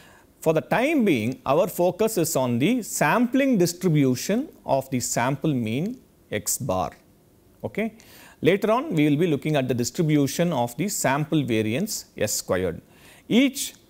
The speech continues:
is described in terms of unique probability distribution functions, which constitutes the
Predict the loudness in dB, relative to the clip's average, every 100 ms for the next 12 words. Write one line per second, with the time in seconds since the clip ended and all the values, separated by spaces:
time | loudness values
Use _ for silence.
0 | _ _ _ _ _ 0 0 0 -4 0
1 | 2 2 2 0 0 0 0 0 2 2
2 | 2 0 -4 0 2 2 0 2 2 2
3 | -2 -16 _ -6 -6 -2 0 0 0 -4
4 | -4 -4 -4 -4 -4 -10 -16 -20 _ -2
5 | 0 -2 -8 -8 -14 _ _ _ _ _
6 | _ _ _ _ _ _ _ _ _ _
7 | _ _ _ _ -2 0 2 -2 -2 0
8 | 0 2 2 4 4 2 0